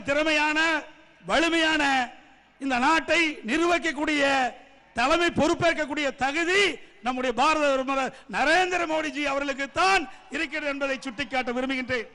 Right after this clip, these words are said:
இன்றைக்கு இந்தியாவிலேயே எத்தனையோ அரசியல் கட்சி தலைவர் இருக்கின்றார்கள், தேசிய தலைவர் இருக்கின்றார்கள், நூத்துக்கு முப்பது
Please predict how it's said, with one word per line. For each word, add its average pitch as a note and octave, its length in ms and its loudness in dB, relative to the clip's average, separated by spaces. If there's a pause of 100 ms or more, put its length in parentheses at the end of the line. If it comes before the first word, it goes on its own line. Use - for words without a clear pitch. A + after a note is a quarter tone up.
(1200)
இன்றைக்கு C4+ 420 -2 (840)
இந்தியாவிலேயே D4+ 640 -2 (120)
எத்தனையோ D#4 340 -4
அரசியல் D4 260 -8
கட்சி D4 240 -10
தலைவர் C#4 240 -4
இருக்கின்றார்கள், C4 520 -4 (540)
தேசிய D#4 340 0 (100)
தலைவர் D4 240 -4
இருக்கின்றார்கள், C#4 520 -4 (520)
நூத்துக்கு D#4 420 -6 (100)
முப்பது C#4+ 260 -4